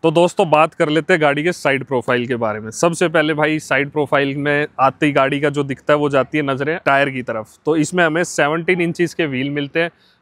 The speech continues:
with profile of two thirty-five by sixty-five। और देखने में आपको लगेगा भाई थोड़ी सी फील देगा ये अलॉय वाली, but actually ये व्हील कैप देते हैं, बेस मॉडल है इसलिए, but जो दूर से फील आती है ना वो बहुत बढ़िया आती है।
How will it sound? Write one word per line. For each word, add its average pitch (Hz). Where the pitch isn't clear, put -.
with 156
profile 156
of 170
two 175
thirty-five 143
by 147
sixty-five। 120
और 131
देखने 165
में 208
आपको 196
लगेगा 180
भाई 170
थोड़ी 165
सी 175
फील 170
देगा 156
ये 180
अलॉय 151
वाली, 120
but 151
actually 170
ये 190
व्हील 156
कैप 151
देते 151
हैं, 156
बेस 143
मॉडल 147
है 156
इसलिए, 147
but 139
जो 160
दूर 151
से 170
फील 170
आती 151
है 156
ना 175
वो 185
बहुत 120
बढ़िया 120
आती 104
है। 104